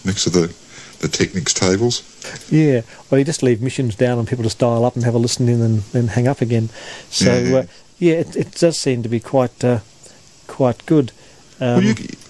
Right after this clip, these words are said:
Speaker 1: you could probably do that for, um, you know, we could, if you had that running while the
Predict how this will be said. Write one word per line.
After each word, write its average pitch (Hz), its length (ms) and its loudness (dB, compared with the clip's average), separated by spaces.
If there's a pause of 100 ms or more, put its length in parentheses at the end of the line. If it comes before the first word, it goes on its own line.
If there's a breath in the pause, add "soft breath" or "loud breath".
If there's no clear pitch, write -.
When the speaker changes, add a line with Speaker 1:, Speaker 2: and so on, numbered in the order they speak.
Speaker 1:
you 139 180 0
could 92 180 -4
probably 78 260 0
do 80 260 2
that 82 200 0
for, - 260 -6 (540)
um, 82 420 -2 (1000)
you 107 100 2
know, 82 80 2
we 98 100 2
could, 98 140 0 (520 loud breath)
if 107 100 -4
you 123 100 2
had 98 140 0
that 82 160 0
running 87 280 2
while 85 280 2
the 87 100 2